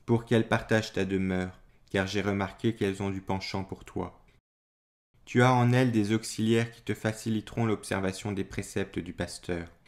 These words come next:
car sans le secours de ces vierges, il est impossible de garder ses commandements. Je vois qu'elles se plaisent en ta compagnie,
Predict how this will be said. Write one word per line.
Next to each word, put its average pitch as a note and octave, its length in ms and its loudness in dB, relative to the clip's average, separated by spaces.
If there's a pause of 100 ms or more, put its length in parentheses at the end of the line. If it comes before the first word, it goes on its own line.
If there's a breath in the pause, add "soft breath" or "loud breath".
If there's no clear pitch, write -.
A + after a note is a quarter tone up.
(180 soft breath)
car G2+ 180 4
sans G#2+ 180 0
le G2+ 100 2
secours A2 420 -2
de G2 80 0
ces G2 200 0
vierges, A2 500 -2 (320 soft breath)
il A#2 140 6
est C3 120 4
impossible A#2+ 540 0
de G2+ 120 2
garder F#2+ 380 0
ses - 180 -6
commandements. F2 640 -4 (280 soft breath)
Je G#2+ 100 -2
vois B2 240 4
qu'elles A2+ 220 0
se G2+ 120 0
plaisent G#2+ 320 2
en G2 80 -2
ta F#2+ 140 -2
compagnie, F#2 560 -4